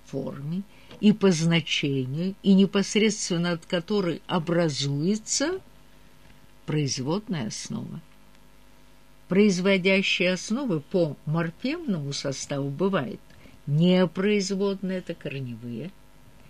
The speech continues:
и производные, содержащие корень и словообразовательный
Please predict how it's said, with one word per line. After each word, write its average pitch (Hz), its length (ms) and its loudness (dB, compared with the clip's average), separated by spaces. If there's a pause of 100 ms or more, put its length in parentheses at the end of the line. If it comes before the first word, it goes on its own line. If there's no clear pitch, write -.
(220)
и 285 120 2
производные, 170 1120 2
содержащие 139 960 -6 (120)
корень 180 440 -6
и 240 40 -4
словообразовательный 139 1500 -8